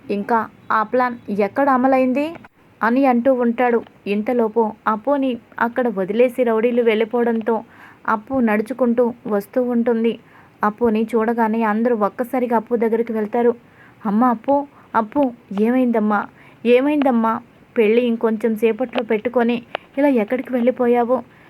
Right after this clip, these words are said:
వెళ్ళిపోయావా? లేదంటే ఎవరైనా నిన్ను ఎక్కడైనా దాచేశారా? ఏమైందమ్మా?" అని అప్పుని అడుగుతూ ఉంటే అప్పు మాత్రం చెప్పదు. ఇంకా తర్వాత ఏదైనా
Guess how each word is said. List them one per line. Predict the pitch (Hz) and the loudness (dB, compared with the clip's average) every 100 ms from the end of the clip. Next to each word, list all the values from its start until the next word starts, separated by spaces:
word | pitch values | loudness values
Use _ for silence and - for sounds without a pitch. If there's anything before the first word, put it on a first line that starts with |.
| - 190 | -10 -4
వెళ్ళిపోయావా? | 185 202 254 254 247 254 262 - | -2 -2 0 0 2 0 0 -4
లేదంటే | 214 226 233 247 254 | 0 2 2 0 0
ఎవరైనా | 240 214 233 247 254 | 2 2 0 2 0
నిన్ను | 247 233 240 233 | 2 0 -2 -6
ఎక్కడైనా | - 220 254 269 254 | -6 -4 0 0 0
దాచేశారా? | 190 202 214 247 240 240 240 - - - - - | 0 -2 0 -2 0 2 2 0 -8 -20 -14 2
ఏమైందమ్మా?" | 220 233 262 262 240 226 220 214 - - | 4 4 2 2 2 2 0 -2 -4 -4
అని | 240 240 226 - | -2 -2 -4 -4
అప్పుని | 196 - 247 240 | -6 -2 -2 0
అడుగుతూ | 226 214 214 247 | 0 0 0 2
ఉంటే | 233 220 226 220 - - - _ | 2 0 -2 -2 -6 -20 -20 _
అప్పు | - 208 - | -2 -2 0
మాత్రం | 254 240 226 240 240 233 | 2 2 0 -2 -4 -8
చెప్పదు. | 208 233 196 240 233 - _ _ - - _ _ _ _ 226 | -10 -8 -6 -4 -4 -6 _ _ -20 -20 _ _ _ _ 0
ఇంకా | 233 233 208 | 0 2 -2
తర్వాత | 208 214 214 240 233 220 - - - _ - | 0 0 2 0 2 0 0 -10 -20 _ -4
ఏదైనా | 202 220 247 254 233 233 | 2 2 2 2 2 0